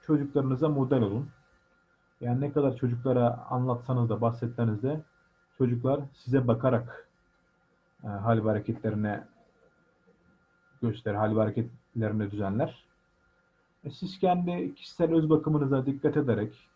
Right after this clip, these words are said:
düzenli beslenmeye ve uyumaya özen göstererek, günlük rutin işlerinizi devam ettirerek onlara güzel örnek olabilirsiniz. Yani virüsten korunma yollarını ona anlatmak yerine kendiniz de yerine getirirseniz çocuk zaten sizden görerek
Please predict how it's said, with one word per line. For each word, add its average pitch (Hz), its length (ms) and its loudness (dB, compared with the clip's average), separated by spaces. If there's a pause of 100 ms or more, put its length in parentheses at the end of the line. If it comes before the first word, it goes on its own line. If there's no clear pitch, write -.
düzenli 139 360 0
beslenmeye 120 580 2
ve 120 80 2
uyumaya 123 420 2
özen 123 280 2
göstererek, 117 640 -2 (680)
günlük 147 300 -2
rutin 135 220 -2
işlerinizi 120 520 2
devam 131 220 2
ettirerek 143 600 -4
onlara 139 520 0 (120)
güzel 135 280 0
örnek 123 340 2
olabilirsiniz. 123 800 -2 (800)
Yani 135 280 0
virüsten 135 420 0
korunma 135 340 2
yollarını 131 580 2 (500)
ona 135 180 -2
anlatmak 135 520 0
yerine 117 360 -2 (240)
kendiniz 131 440 2
de 117 60 6
yerine 117 340 6
getirirseniz 120 680 0
çocuk 123 280 -2
zaten 131 320 0
sizden 120 380 2
görerek 120 480 0